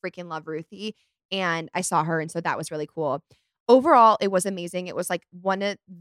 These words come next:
the most memorable experiences I will ever have, especially with Natalie. I mean,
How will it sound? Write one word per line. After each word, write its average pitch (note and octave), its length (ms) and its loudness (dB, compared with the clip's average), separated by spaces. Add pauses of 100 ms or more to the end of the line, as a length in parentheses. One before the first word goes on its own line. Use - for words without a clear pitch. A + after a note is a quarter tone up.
the G#3 160 -2
most F3 500 -2 (140)
memorable F#3+ 640 -2
experiences F3 840 -4
I F3 120 -4
will F#3 160 -4 (100)
ever F3+ 300 0
have, E3+ 520 -2 (240)
especially G3 840 0
with F3+ 320 -2 (140)
Natalie. E3 680 -4 (380)
I G3 140 4
mean, F3 380 -8